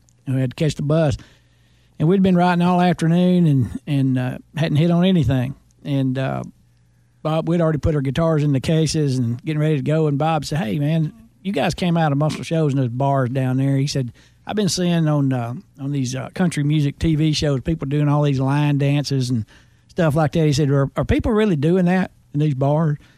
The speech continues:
And I just said, "I don't know how they're doing it everywhere else, Bob, but, you know,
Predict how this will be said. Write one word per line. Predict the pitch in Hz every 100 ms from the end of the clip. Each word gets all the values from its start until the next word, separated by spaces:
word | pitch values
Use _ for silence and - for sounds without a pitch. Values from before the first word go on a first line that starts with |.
| _ _ _ _ _ _ _
And | 143 143 -
I | 156
just | 151 139
said, | 151
"I | 143 170
don't | 185
know | 165 160
how | 170
they're | 160 156
doing | 165 160
it | 156
everywhere | 147 151 156
else, | 185
Bob, | - 135 139 147
but, | 139 - -
you | 147
know, | 139 131